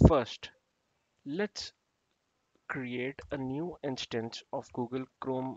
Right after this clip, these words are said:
uh, web browser. New Chrome driver. And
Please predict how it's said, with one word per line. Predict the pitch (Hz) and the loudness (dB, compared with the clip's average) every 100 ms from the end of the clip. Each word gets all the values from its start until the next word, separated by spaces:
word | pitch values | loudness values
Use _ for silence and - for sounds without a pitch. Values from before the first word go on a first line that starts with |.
| 131 | -4
uh, | 131 120 117 113 120 | 0 2 2 0 -4
web | 120 | -4
browser. | - 120 120 - 175 196 _ _ _ _ _ _ _ _ _ _ _ _ _ _ _ _ _ _ _ _ - | 2 2 0 -4 -8 -10 _ _ _ _ _ _ _ _ _ _ _ _ _ _ _ _ _ _ _ _ -20
New | 135 127 127 127 131 - | -16 -14 -12 -12 -12 -12
Chrome | - 120 123 120 | -8 -6 -8 -6
driver. | 117 117 117 156 180 _ - _ _ _ _ _ _ _ _ _ _ _ _ _ _ _ _ _ _ 123 | -6 -6 -8 -12 -14 _ -20 _ _ _ _ _ _ _ _ _ _ _ _ _ _ _ _ _ _ -8
And | 123 120 117 120 | -6 -6 -10 -14